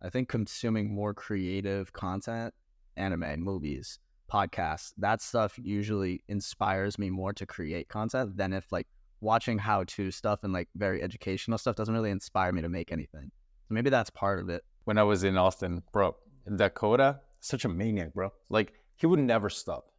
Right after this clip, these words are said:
Speaker 2: Dakota would work four hours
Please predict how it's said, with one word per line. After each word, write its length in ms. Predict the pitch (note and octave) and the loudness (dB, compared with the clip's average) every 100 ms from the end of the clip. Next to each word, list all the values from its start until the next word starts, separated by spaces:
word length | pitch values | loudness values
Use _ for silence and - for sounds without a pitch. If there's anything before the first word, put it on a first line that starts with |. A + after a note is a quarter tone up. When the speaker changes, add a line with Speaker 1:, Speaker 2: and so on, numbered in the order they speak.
| _ G2+ | _ 2
Speaker 2:
Dakota 580 | A#2 - C#3 F3 F3 - | 2 4 4 6 4 2
would 240 | G#2 A#2 | -2 -2
work 400 | F#2+ G2+ A2+ - _ _ _ | 0 2 2 0 _ _ _
four 420 | A2+ G#2+ C#3 - | -2 2 4 6
hours 540 | G#2 G#2 A2+ A#2 - | 6 6 4 0 -6